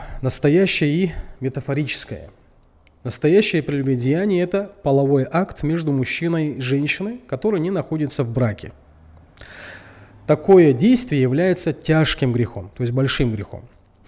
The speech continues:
Метафорическое прелюбодеяние — это действия, которые могут привести к настоящему прелюбодеянию.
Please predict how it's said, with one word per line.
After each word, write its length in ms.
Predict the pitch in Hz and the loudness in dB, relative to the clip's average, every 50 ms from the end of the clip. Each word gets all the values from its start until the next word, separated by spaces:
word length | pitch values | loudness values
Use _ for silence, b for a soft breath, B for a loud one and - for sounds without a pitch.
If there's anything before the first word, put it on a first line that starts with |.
| B B B | B B B
Метафорическое 800 | 135 156 156 196 175 - 202 202 247 262 262 - - - 180 170 | -2 2 2 2 4 4 4 4 4 4 2 0 0 0 0 2
прелюбодеяние — 840 | 165 165 170 160 151 156 143 139 147 170 202 220 196 170 190 220 220 - - - _ _ - - _ | 2 2 2 2 2 2 2 4 4 4 6 6 4 4 2 2 -2 -8 -16 -20 _ _ -20 -14 _
это 260 | - 160 - - 165 | -2 0 2 4 4
действия, 600 | 143 123 113 156 214 247 240 - - - 143 131 | 2 4 4 4 4 4 4 2 0 -2 -4 -4
которые 420 | 117 - 139 131 - 202 208 180 151 | -2 -4 -4 -2 0 2 2 2 2
могут 380 | 139 165 190 196 175 151 - | 2 0 0 0 0 -2 -2
привести 580 | - 135 143 147 147 135 - - - 214 240 - - - - - - _ _ _ _ _ _ _ - - - _ _ _ - - - | -4 -4 -4 -2 -2 -2 -2 -2 0 0 -2 -2 -4 -12 -20 -20 -20 _ _ _ _ _ _ _ -20 -20 -20 _ _ _ -20 -20 -14
к 80 | - | -6
настоящему 880 | - 143 131 - - 156 135 139 165 170 - - - 160 160 170 180 185 175 - - - | -4 -2 -2 0 0 0 2 4 2 2 2 0 0 0 0 0 0 -2 -6 -12 -14 -6
прелюбодеянию. 800 | 123 135 156 156 156 156 139 143 131 117 101 101 101 92 - | 0 2 4 4 4 2 2 2 2 0 0 -4 -10 -14 -18